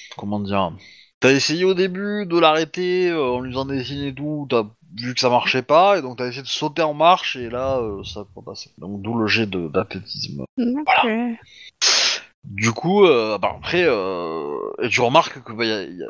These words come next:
Speaker 1: y a des, y a des, euh, y a des, mm, esprits de métro qui passent et repassent, euh, régulièrement. Voilà.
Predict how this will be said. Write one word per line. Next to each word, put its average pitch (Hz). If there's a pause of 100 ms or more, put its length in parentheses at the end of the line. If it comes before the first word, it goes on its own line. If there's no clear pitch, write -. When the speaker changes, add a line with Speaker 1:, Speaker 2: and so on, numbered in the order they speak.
Speaker 1:
y 107
a 104
des, 104
y 87
a 110
des, 107
euh, 92 (1120)
y 110
a 104
des, 107
mm, 92 (100)
esprits 117
de 127
métro 120
qui -
passent 143
et 113
repassent, 131
euh, 87 (720)
régulièrement. 104 (1600)
Voilà. 92